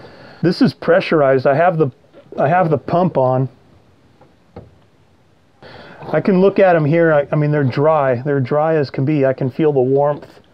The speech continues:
on, on, uh, this one here. So, uh, it looks like mission accomplished here. I just gotta reconnect the, uh, the fittings here to the sink, and, uh,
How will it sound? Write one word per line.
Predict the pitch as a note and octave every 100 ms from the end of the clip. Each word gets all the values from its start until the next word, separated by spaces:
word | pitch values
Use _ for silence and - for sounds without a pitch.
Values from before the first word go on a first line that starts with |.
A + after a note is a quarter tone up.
| _ _ _ -
on, | C#3 C3+ C#3
on, | D3 C3+ C3 C3
uh, | B2 B2
this | C#3+ C3
one | C#3+ C3
here. | C3+ C#3+ C3 - _ _ _ _ _ _ - _ _ _ _ _ _ _ _ _ - -
So, | - C3 C3 C3 -
uh, | D#3 C3 C3 - - - _ _ - - - - -
it | D3
looks | G3+ G#3+
like | F#3+ E3+
mission | F3+ - E3+
accomplished | - F#3+ G#3+ F3 C#3 -
here. | D3+ C#3+ B2 - -
I | D3
just | D3 -
gotta | E3 D3+
reconnect | D#3 D#3+ E3+ D#3 D#3+ -
the, | D#3 D3+ D3
uh, | D3 C#3+ C3+ _ _ - - - -
the | C3
fittings | - E3+ D#3 C3+
here | E3+ D#3+
to | D3+
the | C#3+
sink, | C3+ - F3 F3+ -
and, | E3 C#3 C#3 C3+ C3+
uh, | C3+ C3